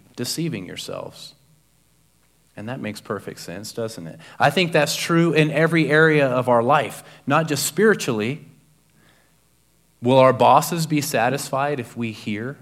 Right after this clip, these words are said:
and do not do? If they ask us to do something, we say, "Yeah, I hear you." Then we go <laughs> off and do something entirely different. That won't fly.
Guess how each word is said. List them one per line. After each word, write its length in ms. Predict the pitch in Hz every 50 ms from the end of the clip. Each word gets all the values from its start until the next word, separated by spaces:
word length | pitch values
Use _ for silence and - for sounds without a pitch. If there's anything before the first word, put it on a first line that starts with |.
| - _ _
and 160 | 110 98 92
do 120 | 90 107 101
not 260 | 101 101 92 - -
do? 240 | 101 104 117 120 117 _ _ _ _ _ _ _ _ _ _ _ _ _ _ _ _ _ _ _ _ _ _ _ _ _ _ _ _ _ _ _ _ _ _ _ _ _ -
If 140 | 107 98 -
they 160 | 117 107 98
ask 320 | 98 104 113 120 - -
us 140 | 127 113 -
to 140 | - 123 107
do 160 | 117 117 120
something, 320 | - - 135 123 127 139
we 60 | 127 123
say, 160 | - - 185
"Yeah, 180 | 214 202 190
I 80 | 208 208
hear 160 | 170 160 147
you." 240 | 151 160 170 165 165 - - - - _ _ _ _ _ _ -
Then 120 | 107 107
we 80 | 107 107
go 180 | 104 107 104
<laughs> 40 | 110
off 240 | 117 113 - - -
and 100 | 185 156
do 160 | 127 156 175
something 440 | 165 - 165 156 156 160 156 170 160
entirely 500 | 160 156 156 156 156 156 151 156 156 151
different. 440 | 143 151 156 165 165 214 214 208 214 - - - -
That 240 | 170 165 170 170 175
won't 220 | 180 185 185 165
fly. 480 | - 190 208 262 - - - - -